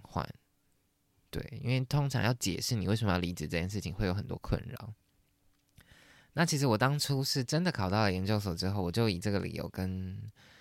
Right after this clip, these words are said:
我的主管提出我想要离开。对，那通常大家其实对于你去再进修这件事情，其实是非常支持而鼓励的。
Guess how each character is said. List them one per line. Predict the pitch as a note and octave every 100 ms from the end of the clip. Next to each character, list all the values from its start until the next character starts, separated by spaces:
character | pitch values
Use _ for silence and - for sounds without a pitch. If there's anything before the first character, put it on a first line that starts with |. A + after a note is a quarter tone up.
| -
我 | -
的 | E2+
主 | F2 F#2+
管 | F#2+ E2+
提 | - E2+
出 | - F2
我 | F2
想 | - B1
要 | E2+ - - A#2 A#2 _ _ -
离 | E2+
开。 | F2+ - F#2+ F#2+ F#2+ A#2 - _ _ _
对， | - - _ _ - - _
那 | C3 B2+
通 | - G#3 G#3+
常 | E3 B2+
大 | C#3+
家 | C#3
其 | - G#2+
实 |
对 | G#2+ B2+ A#2
于 |
你 | A2+ F2
去 | - A2+
再 | - B2+
进 | A2 A2+ G#2
修 | G2+
这 | F#2+
件 | G2
事 | G#2+ G#2+
情， | F#2+
其 | F#2 F#2+
实 | F#2+ G#2+
是 | G2
非 | G#2
常 | A2 F#2+ F2 F#2+ A#2 A2+ _ - _
支 | G2+ A#2
持 | - - F2+
而 | F2+
鼓 | - F2+
励 | F2+ F2
的。 | - - -